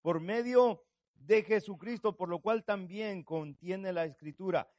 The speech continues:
He aquí pongo en Sión la principal piedra del ángulo, escogida, preciosa. El que creyere en él no será avergonzado. Entonces, mis hermanos, mire qué lindo. La iglesia de Cristo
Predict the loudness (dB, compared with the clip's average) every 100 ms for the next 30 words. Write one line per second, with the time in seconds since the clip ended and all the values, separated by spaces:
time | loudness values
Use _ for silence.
0 | _ 0 0 0 -6 -6 -4 -4 -8 -6
1 | -4 -2 -2 -4 -10 -10 -8 -4 -4 -4
2 | -4 -2 -4 -6 -8 -6 -8 -8 -12 -12
3 | -6 -6 -6 -10 -8 -8 -6 -8 -10 -14
4 | -14 -10 -10 -8 -6 -6 -6 -6 -6 -6
5 | -6 -12 _ _ -10 -4 -4 -2 2 2
6 | 2 -6 _ _ _ -2 0 2 -2 -6
7 | -4 -2 -4 -6 -8 -8 -12 -12 -12 -14
8 | _ _ _ _ _ _ _ _ -16 -10
9 | -8 -8 -8 -8 -6 -8 -6 -6 -6 -6
10 | -6 -6 -6 -6 -6 -6 -6 -8 -10 -12
11 | -10 -8 -8